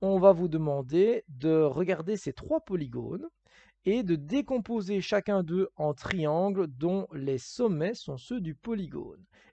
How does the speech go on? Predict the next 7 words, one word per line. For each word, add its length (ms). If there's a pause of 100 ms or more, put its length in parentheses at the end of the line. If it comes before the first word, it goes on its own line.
(120)
et 200
de 160
compléter 720
ensuite 580
le 280
tableau 500
suivant. 540